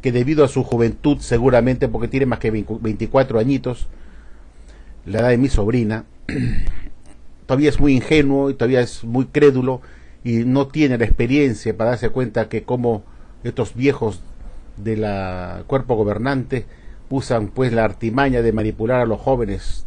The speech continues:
ofreciéndoles el nuevo mundo a cambio de que trabajen gratis en el servicio para colocar, entre comillas, su basura,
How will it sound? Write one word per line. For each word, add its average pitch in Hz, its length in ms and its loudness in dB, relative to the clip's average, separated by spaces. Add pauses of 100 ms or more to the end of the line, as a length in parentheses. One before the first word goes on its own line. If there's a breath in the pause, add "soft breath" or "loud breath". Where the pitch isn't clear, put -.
(100)
ofreciéndoles 104 680 -2
el 101 120 -2
nuevo 120 180 0
mundo 120 420 -2
a 98 80 -4
cambio 127 240 0
de 107 100 0
que 107 80 -4
trabajen 110 380 -4
gratis 110 440 -4
en 98 60 -4
el 90 120 -6
servicio 92 760 -8 (320 loud breath)
para 110 200 2
colocar, 110 600 2
entre 139 240 -4
comillas, 135 520 0 (460 soft breath)
su 127 460 -4 (400)
basura, 123 580 0